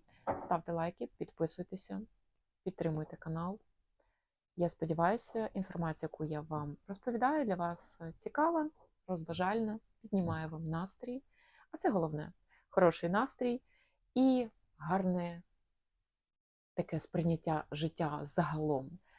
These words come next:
Будьте позитивними, будьте веселими. Ваше життя залежить від вас, від того, як ви себе налаштуєте.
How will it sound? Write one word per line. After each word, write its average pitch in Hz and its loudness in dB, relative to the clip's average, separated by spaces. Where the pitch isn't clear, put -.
Будьте 175 2
позитивними, 233 4
будьте 160 -4
веселими. 190 2
Ваше 156 0
життя 156 -2
залежить 151 -4
від 156 0
вас, 190 0
від 160 0
того, 165 2
як 160 -2
ви 156 6
себе 151 -8
налаштуєте. - -8